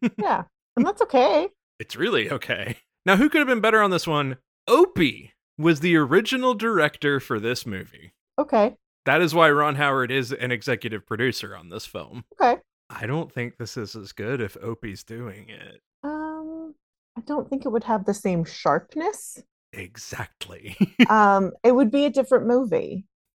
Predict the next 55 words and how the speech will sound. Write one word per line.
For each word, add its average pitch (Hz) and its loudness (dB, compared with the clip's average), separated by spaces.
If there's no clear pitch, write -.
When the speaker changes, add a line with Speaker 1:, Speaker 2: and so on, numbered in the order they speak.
Speaker 1:
Ron 180 2
Howard's 196 0
made 135 -4
some 127 -6
amazing 110 -6
stuff, 104 -8
but 131 -4
this 135 -2
is 143 -2
the 156 -2
kind 123 0
of 117 -4
movie 113 -4
for 110 -10
me 104 -10
that 120 -2
would 113 -8
be 107 -8
super 104 -12
bland - -20
from - -20
him. - -20
Speaker 2:
I, 269 0
I 302 -10
don't 233 -2
disagree. - -16
I 214 2
don't, 233 0
I 240 6
don't 339 6
think 330 2
it 262 8
would 214 6
be 196 6
a 175 8
bad 170 10
movie 233 2
from 262 2
him, 269 2
but 233 6
it 233 10
wouldn't, 240 4
it, 208 -4
it 185 0
would 185 0
just, 185 -8
it 180 8
would 180 2
be 190 2
a 180 4
different 165 0
flavor. 123 -4
It 151 2
really 143 0
would. - -6